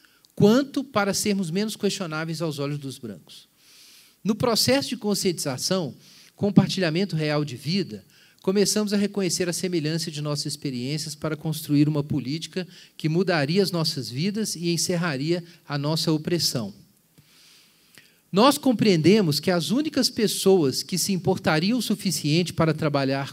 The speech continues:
consistentemente pela nossa libertação seriam nós mesmas. Nossa política evoluiu de um saudável amor por nós mesmos, nossas irmãs e nossa comunidade,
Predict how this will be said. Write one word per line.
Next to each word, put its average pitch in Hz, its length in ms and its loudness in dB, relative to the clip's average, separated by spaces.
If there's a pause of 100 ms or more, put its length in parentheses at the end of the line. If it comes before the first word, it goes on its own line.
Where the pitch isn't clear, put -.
consistentemente 175 1000 -2
pela 135 240 -4
nossa 147 260 -6
libertação 131 720 -4 (300)
seriam 175 680 0
nós 165 300 -4
mesmas. 139 720 -6 (880)
Nossa 240 320 4
política 208 460 0
evoluiu 185 500 4
de 202 100 -6
um 190 80 -4
saudável 185 680 0
amor 156 320 -2
por 139 200 -6
nós 135 240 -4
mesmos, 139 480 -4
nossas 143 320 -4
irmãs 135 500 -8
e 156 60 -8
nossa 135 300 -8
comunidade, 127 720 -8